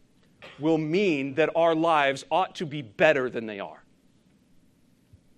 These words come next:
Moses, like many other of God's people, he's essentially speaking too soon.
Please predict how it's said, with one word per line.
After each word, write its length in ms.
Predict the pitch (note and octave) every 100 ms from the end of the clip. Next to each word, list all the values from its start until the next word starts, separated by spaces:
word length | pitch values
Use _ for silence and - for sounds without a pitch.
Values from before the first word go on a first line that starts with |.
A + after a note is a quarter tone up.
| _ _ _ _ _ _ _ _ _ _ _ _ _ _ _ _ _ _ _ _ _ _ _ _
Moses, 480 | A2 B2+ C3+ B2+ -
like 240 | B2+ A#2 B2
many 560 | A#2+ B2+ C3 B2+ B2 _ _ _ _ _ _ _ _ -
other 320 | B2+ B2 A#2+
of 120 | A2
God's 320 | A#2+ A#2+ A2+ -
people, 520 | B2 A#2 A2+ G#2+ - _ _ _ _ _
he's 280 | - C#3+ C3+
essentially 540 | - F3+ F3+ D3+ C3+
speaking 520 | - - C#3+ C3+ A#2+
too 180 | G#2+ A2
soon. 400 | - A#2 G2+